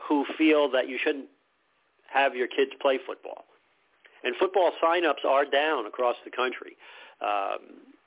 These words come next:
mainly because, uh, players are faster and bigger, even kids. Uh, and so even though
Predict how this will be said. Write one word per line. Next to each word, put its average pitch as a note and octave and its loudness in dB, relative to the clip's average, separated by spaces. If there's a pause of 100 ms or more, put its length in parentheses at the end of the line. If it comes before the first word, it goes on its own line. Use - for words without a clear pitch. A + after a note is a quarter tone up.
(400)
mainly D#3 4
because, C3+ 0 (640)
uh, A2 -4 (180)
players C#3+ 2
are B2 -6
faster C3+ 0
and A2 -10
bigger, C3+ 0
even B2+ -2
kids. C3+ 0 (720)
Uh, G#2 -4 (100)
and B2 2
so C3+ 2 (400)
even F#3+ 0
though D#3 2